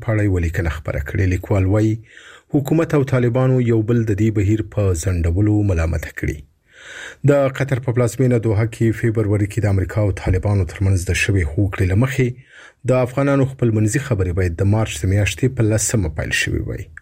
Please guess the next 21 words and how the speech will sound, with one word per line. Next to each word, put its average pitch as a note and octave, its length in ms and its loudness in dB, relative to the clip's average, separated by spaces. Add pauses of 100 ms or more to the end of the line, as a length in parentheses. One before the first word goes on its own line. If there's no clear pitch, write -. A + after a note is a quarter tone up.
(100)
خو D#3 160 2
داسې C#3 200 0
ونه C#3 260 4
شول F2+ 240 -6
او F#2 160 0
یو A2+ 160 2
مهم G#2+ 300 2
سبب A2 200 0
یې G#2 100 2
هم B2+ 120 2 (600)
د C3+ 280 4
طالبانو B2+ 480 2
او - 100 2
حکومت C3+ 420 -2
ترمنځ G2 320 0
د F#2 140 -2
بندیانو B2+ 560 2
د A2 240 2
تبادلې G2+ 500 2
پر - 220 -4
سر F#2+ 200 -4